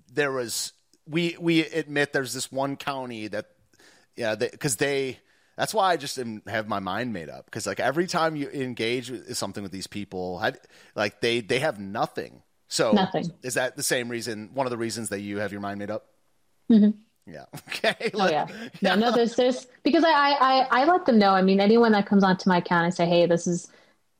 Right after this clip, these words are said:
Speaker 2: I, I don't, I don't delete comments. I don't, you know, shut anyone down. If you wanna come, if you wanna, you know, have a conversation and discuss it,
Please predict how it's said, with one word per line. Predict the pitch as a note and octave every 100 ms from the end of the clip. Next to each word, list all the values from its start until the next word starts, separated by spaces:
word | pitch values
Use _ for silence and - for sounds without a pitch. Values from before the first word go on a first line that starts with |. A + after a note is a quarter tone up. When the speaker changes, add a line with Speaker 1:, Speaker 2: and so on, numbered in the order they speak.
| _ -
Speaker 2:
I, | F#3+ F3+
I | F#3+
don't, | F#3+ F#3 -
I | G3
don't | G#3+
delete | A3 A#3 A#3
comments. | - A3 A3 A3 G#3+ G#3+
I | F#3
don't, | F#3 F#3 F3+ F3 -
you | F#3
know, | F3+ F3 F3
shut | - G3+ F#3+
anyone | F#3+ F#3
down. | F#3 F#3 F3+ F3
If | -
you | F3+
wanna | F3 D#3
come, | - F#3 F#3 _ _
if | F3 F3+
you | E3+
wanna, | E3 D#3 -
you | F3 F3 F3+
know, | E3
have | F#3
a | F3
conversation | F#3+ F3 F3 G#3 G3+ G3
and | F3+
discuss | F3+ - G#3+ A#3+
it, | C4 A3